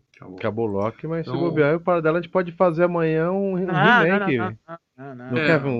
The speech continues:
Speaker 2: um
Speaker 1: o Lê e o
Speaker 2: melhor
Speaker 1: Paradela
Speaker 2: filme?
Speaker 1: vão escolher algum outro tema pra continuar fazendo vídeos exclusivos pros
Speaker 2: Então,
Speaker 1: membros. Ó,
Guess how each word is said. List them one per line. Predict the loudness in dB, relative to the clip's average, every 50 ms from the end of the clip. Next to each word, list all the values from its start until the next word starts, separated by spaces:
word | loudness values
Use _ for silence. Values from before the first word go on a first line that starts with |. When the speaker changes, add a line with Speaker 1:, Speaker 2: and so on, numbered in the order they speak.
| -2 -4
Speaker 2:
um | -4 -4 0 4
Speaker 1:
o | 4 6
Lê | 6 6
e | 4
o | 4
Speaker 2:
melhor | 4
Speaker 1:
Paradela | 6 4 4 4 4 4 2 2 2
Speaker 2:
filme? | 0 -2
Speaker 1:
vão | -4 -4
escolher | -6 -6 -2 0 0 2 2 0 0 0
algum | -2 -2 -4 -4 -6 -6
outro | -6 -8 -10 -8
tema | -6 -4 -4 -4 -6
pra | -8 -10 -8
continuar | -8 -10 -10 -6 -8 -8
fazendo | -6 -6 -6 -6 -6 -6
vídeos | -8 -10 -10 -10 -10 -10
exclusivos | -10 -10 -10 -8 -6 -6 -6 -4 -4 -4 -4 -4 -8 -10
pros | -8 -8 -8 -8
Speaker 2:
Então, | -6 -6
Speaker 1:
membros. | -4 -2 -2
Ó, | 0